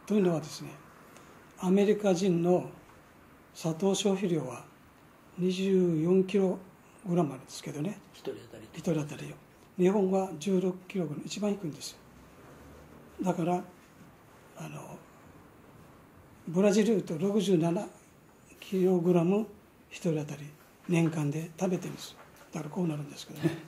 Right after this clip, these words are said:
Speaker 1: <laughs> 国によって全然違う。大体ヨーロッパは四十キロ。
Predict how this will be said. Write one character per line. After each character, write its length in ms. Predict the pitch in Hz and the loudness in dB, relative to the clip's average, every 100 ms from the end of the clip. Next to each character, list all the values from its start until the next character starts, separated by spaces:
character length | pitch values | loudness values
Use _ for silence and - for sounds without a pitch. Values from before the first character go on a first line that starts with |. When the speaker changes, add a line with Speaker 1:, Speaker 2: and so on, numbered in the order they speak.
| - 165 - - - - | -18 -20 -18 -16 -16 -16
Speaker 1:
<laughs> 720 | - - - - - - - | -16 -16 -20 -20 -20 -18 0
国 240 | 254 262 | 4 6
に 60 | 247 | 6
よ 80 | |
っ 40 | 202 | 2
て 240 | - 208 | 2 2
全 280 | 151 180 190 | 4 2 4
然 100 | 190 | 2
違 140 | - | 0
う。 120 | 156 - - - - - | -8 -16 -20 -20 -20 -6
大 240 | 196 226 233 | 2 4 6
体 180 | 233 | 6
ヨ 100 | 208 | 6
ー 40 | 196 | 6
ロ 80 | 196 | 2
ッ 40 | |
パ 120 | 196 | 0
は 100 | 143 | -4
四 220 | 156 175 | 0 2
十 120 | 165 185 | 2 -4
キ 160 | - | -8
ロ。 80 | - | -14